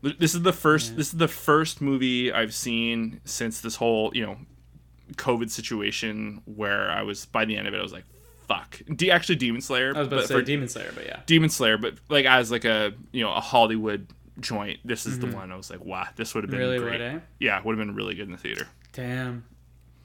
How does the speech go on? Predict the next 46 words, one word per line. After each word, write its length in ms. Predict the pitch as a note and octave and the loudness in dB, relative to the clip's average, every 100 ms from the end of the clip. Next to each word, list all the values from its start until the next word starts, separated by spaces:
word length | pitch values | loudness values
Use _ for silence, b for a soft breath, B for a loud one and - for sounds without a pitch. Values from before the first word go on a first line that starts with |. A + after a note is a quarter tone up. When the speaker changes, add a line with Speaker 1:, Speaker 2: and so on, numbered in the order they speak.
| - - | -20 -8
Speaker 2:
Is 140 | D#3+ | -6
it 80 | F#3 | -4
kind 220 | F#3 A3 | -4 -4
of 60 | B3 | -4
like 120 | C4 | -4
a 60 | C#3+ | -6
whodunit, 600 | - E3+ C3+ C3+ G#3 B3 | -8 -6 -4 -4 -4 -6
or 100 | C#3+ | -4
would 140 | C#3+ C3 | -4 -6
you 40 | |
classify 640 | - D#3+ E3+ F3+ - D#3+ | -2 0 0 -4 -2 -2
it 80 | B2+ | -2
more 340 | C3+ C3+ C3+ | -4 -4 -4
of 360 | - - C3 B2 | -4 -2 -2 0
a, 200 | B2 A#2 | -2 -2
just, 120 | A#2+ B2 | -6 -8
like, 100 | B2 | -6
a 40 | |
mystery 920 | A2+ A#2 B2+ - C3+ B2+ A#2 A2+ G#2+ - _ - F#3 | -4 -4 -6 -6 -2 -2 -2 -6 -10 -16 _ 2 4
Speaker 1:
It's 120 | E3+ | 6
a 20 | |
Speaker 2:
action 120 | D#3+ D3 | 8 6
Speaker 1:
hei-, 60 | |
Speaker 2:
film? 160 | - D#3+ - | 4 -2 -6
Speaker 1:
it, 200 | - - | -16 -2
the 80 | D#3+ | 4
thing 180 | G#3 | 6
is, 140 | A3 E3+ | 6 2
it's 100 | C#3+ | 0
a 60 | |
heist 300 | C3 A#2 - | 4 4 4
movie. 280 | G#2 F#2 G#2+ - - - | -6 -8 -12 -14 -20 -4
Speaker 2:
Oh, 140 | F3+ G3+ | 0 0
okay, 260 | F#3 D3+ | -2 -2
okay, 300 | B3 G#3 F3 G#3 | -4 -4 0 2
Speaker 1:
It, 140 | C#3 | 2
Speaker 2:
okay. 80 | D3+ | 0
Speaker 1:
it, 180 | A#2 A#2+ | 0 2
by, 120 | D3 | 6
by 160 | C#3+ C#3+ | 8 8
definition, 460 | E3 E3+ E3 D#3+ C#3+ | 8 2 0 0 -4
it's 140 | - | -4
like 140 | B2 | -2
a 60 | A#2+ | -2
noir 500 | G#2+ G#2+ A2 A2 G#2+ | 0 -2 -2 -2 -2
heist, 580 | - G#2+ C3 - - - | 0 2 0 -6 -12 -16